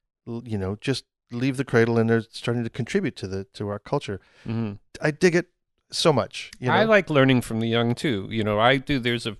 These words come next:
Speaker 2: there was a computer science major who was my work study under me for sound. And he taught me stuff about computers that I will n-, would never have,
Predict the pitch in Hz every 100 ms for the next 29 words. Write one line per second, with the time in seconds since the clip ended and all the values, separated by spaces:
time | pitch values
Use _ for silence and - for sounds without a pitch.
0 | - 110 107 107 - 110 123 120 - 123
1 | 127 113 - 113 123 127 117 104 - -
2 | - - 120 120 - 117 117 160 - -
3 | 95 104 101 _ _ - 110 113 123 139
4 | - - 127 180 160 104 - _ _ _
5 | _ - 107 113 107 123 - - 135 135
6 | - 135 135 127 127 - 110 - 135 156
7 | 170 - 107 87 113 127 127 123 117 117
8 | 107 113 135 127 170 226 254 202 170 131